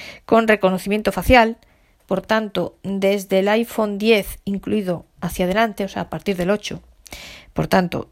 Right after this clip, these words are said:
el diez con todas sus versiones, el once, eh, con todas las suyas, el doce con sus cuatro versiones, el mini, el normal, el Pro, el Pro Max y el trece también con sus cuatro versiones, exceptuando, por tanto, los iPhone S E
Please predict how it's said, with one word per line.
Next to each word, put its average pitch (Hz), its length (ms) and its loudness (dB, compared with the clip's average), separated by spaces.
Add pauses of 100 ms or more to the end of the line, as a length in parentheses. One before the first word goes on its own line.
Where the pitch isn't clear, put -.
(120)
el 165 180 0
diez 196 240 2
con 170 160 -2
todas 180 240 0
sus 180 200 -4
versiones, 240 760 2
el 175 160 2
once, 196 360 0
eh, 185 180 0
con 190 180 -2
todas 202 220 2
las 196 120 -2
suyas, 277 440 2 (320)
el 185 240 4
doce 202 320 4
con 170 240 -2
sus - 160 -10
cuatro 190 260 2
versiones, 185 460 -2
el 165 80 0
mini, 190 260 0
el 175 140 2
normal, 185 320 2
el 175 100 0
Pro, 196 220 4
el 170 120 2
Pro 196 200 0
Max 254 280 2
y 202 60 0
el 185 140 2
trece 208 320 -6
también 185 240 -8
con 196 120 -12
sus - 120 -20
cuatro 180 240 -12
versiones, 285 400 -6 (340)
exceptuando, 214 640 0
por 190 100 0
tanto, 208 220 -2
los 165 140 -6
iPhone 175 340 -2 (100)
S 180 240 0
E 196 220 2